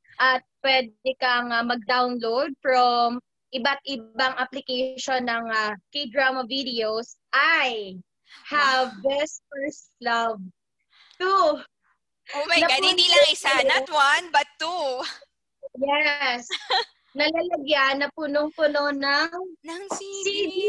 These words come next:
Speaker 2: talaga?
Speaker 1: Yes.
Speaker 2: So, meron ka palang
Speaker 1: Yes.
Speaker 2: collection na ganito.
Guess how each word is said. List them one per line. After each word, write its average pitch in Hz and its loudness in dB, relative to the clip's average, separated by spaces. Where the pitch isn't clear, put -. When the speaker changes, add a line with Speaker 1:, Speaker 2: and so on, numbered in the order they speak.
Speaker 2:
talaga? 370 -2
Speaker 1:
Yes. 381 -10
Speaker 2:
So, 349 -6
meron 311 -2
ka 320 -4
palang 302 -2
Speaker 1:
Yes. 349 -4
Speaker 2:
collection 269 0
na 277 -8
ganito. 214 -10